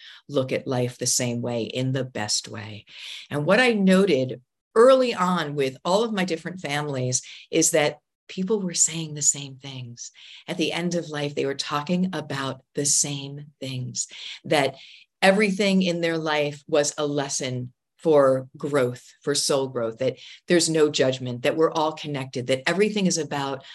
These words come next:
love and unconditional love. So incredibly powerful, so inspiring about what does not separate us, but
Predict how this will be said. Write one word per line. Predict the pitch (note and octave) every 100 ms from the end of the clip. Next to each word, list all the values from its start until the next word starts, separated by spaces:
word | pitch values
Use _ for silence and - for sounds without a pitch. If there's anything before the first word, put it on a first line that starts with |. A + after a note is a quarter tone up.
| - -
love | D3+ C3+ C3 B2+
and | C#3+ D3 D#3
unconditional | D#3+ D#3+ D3+ D3 C3 - B2+ A#2+
love. | B2 B2+ - - - - -
So | - - - F3+ F3
incredibly | D3 D3 C3+ B2+ C#3 B2+ C3 -
powerful, | C#3+ C3+ B2+ C3 B2
so | - D#3+
inspiring | D3+ D3+ - - - F#3 G3+ A3 F#3+ E3
about | C#3+ C3+ C3 C3+ - - - - - _ -
what | G3 F#3+ - _
does | G3+ F#3+ F#3
not | F#3+ A3+ B3 - _
separate | - - - F3+ F3+ D3+ C3+
us, | C3 C3
but | - C#3